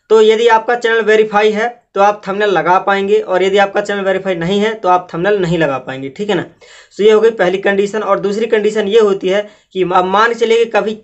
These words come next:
अ, आपने कोई वीडियो बनाया और वो पन्द्रह मिनट से अधिक लंबा हो गया, ठीक है ना। तो याद रखिए कि यदि आपका चैनल वेरीफाई नहीं है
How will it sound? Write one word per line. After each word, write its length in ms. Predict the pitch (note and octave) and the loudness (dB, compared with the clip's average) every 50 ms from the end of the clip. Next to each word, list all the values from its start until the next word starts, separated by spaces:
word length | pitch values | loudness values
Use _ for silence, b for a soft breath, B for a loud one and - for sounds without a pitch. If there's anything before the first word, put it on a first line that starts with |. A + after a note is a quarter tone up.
| _ _ - | _ _ -2
अ, 60 | F#3 | 0
आपने 360 | F#3+ F#3+ F#3+ G3 G3 G#3 G#3+ | 2 2 2 2 2 0 -2
कोई 160 | G#3 A3 G#3+ G#3 | 2 2 2 2
वीडियो 240 | G3+ G3+ G#3 G#3 | 4 2 2 2
बनाया 340 | F#3+ F#3+ F#3 F3+ F#3 G3 G#3 G#3 | 2 2 0 2 2 4 2 2
और 180 | G3+ G3 G3 | 2 2 2
वो 60 | G#3 G3+ G3+ | 0 -2 0
पन्द्रह 320 | - F#3+ F#3+ F#3+ G3 G3+ | -2 -2 -2 0 0 0
मिनट 180 | G3+ G3 G3 F#3+ | 2 2 0 0
से 120 | F#3 G#3+ | 2 0
अधिक 200 | G3+ F3+ G3 F3 | 2 2 2 0
लंबा 260 | F3+ E3+ D#3 D3+ D3+ C#3+ | -2 -2 -2 -2 -4 -4
हो 120 | C#3 C3+ | -4 -6
गया, 160 | C3 C3 C3 | -6 -8 -8
ठीक 200 | C3 - G#3 G#3+ | -2 -2 0 2
है 60 | G#3+ | 2
ना। 160 | F#3 D3+ A#2+ b b b b b b b | 0 -2 -4 b b b b b b b
तो 80 | - G#3+ | 2 2
याद 480 | G#3 G3+ D3 C3+ F#3 F#3 G3 G#3+ A3 A3 | 2 2 -2 -4 0 2 2 2 2 0
रखिए 320 | A3 A3 G#3+ G#3+ A3+ A#3+ A#3 | -2 -6 -4 0 0 0 0
कि 160 | A#3 G#3 G#3+ | 2 0 0
यदि 160 | A3 G#3+ A3 A3 | 2 2 2 2
आपका 260 | G#3+ G#3 G#3 A3 G#3+ | 0 0 0 -4 -2
चैनल 260 | G#3+ G#3+ G#3 G#3 G3+ | 0 0 0 0 2
वेरीफाई 400 | F#3+ G3 G3 G3 G3 G3 F#3+ F#3+ | 2 2 2 0 0 -2 -2 -2
नहीं 220 | F3+ F3+ F#3+ G#3 G#3 | -2 -2 -2 -2 -2
है 220 | G3+ A3 B3 b | -2 -4 -6 b